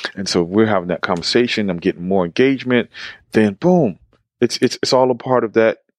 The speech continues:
H, I, I mean, H E I G H T, height. Keeping them hungry, keeping it interactive, keeping them engaged, keeping them growing,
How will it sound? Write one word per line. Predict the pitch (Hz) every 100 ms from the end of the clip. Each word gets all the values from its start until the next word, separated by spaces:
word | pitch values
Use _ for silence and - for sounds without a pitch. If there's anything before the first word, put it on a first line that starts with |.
| _
H, | - 120 - - - - _ _ _ _
I, | 95 90 -
I |
mean, | 95 90
H | 113 120 -
E | 107 101 98
I | 92 90 95 - _
G | - 92
H | 90 92 -
T, | 101 80 _ _
height. | - 98 - - - - - _ -
Keeping | - 110 131
them |
hungry, | 131 107 101 110 _ _
keeping | - 90
it | 85
interactive, | 87 - 104 120 - 127 -
keeping | - -
them | 82
engaged, | 80 80 110 120 117 - - - _ -
keeping | 147 143
them | 135
growing, | 113 107 104 101